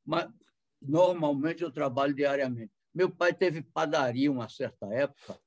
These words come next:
meu pai teve loja quase sempre, mas uma época ele teve padaria. E padaria acorda quatro horas pra poder ir abrir a padaria e vender para os donos de bares dos diversos limites pequenos. A cidade tinha, eh, três mil habitantes,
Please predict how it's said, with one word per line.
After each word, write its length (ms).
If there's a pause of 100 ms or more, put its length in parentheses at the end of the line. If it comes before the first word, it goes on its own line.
(180)
meu 160
pai 220 (100)
teve 260
loja 440 (140)
quase 260
sempre, 300
mas 100
uma 260
época 200
ele 100
teve 260
padaria. 460 (220)
E 80
padaria 580
acorda 380
quatro 460
horas 460 (360)
pra 120
poder 380
ir 140
abrir 320
a 80
padaria 640 (180)
e 100
vender 460
para 160
os 160
donos 480
de 100
bares 640 (300)
dos 240
diversos 680
limites 560
pequenos. 340
A 80
cidade 440
tinha, 280 (260)
eh, 500
três 280
mil 200
habitantes, 680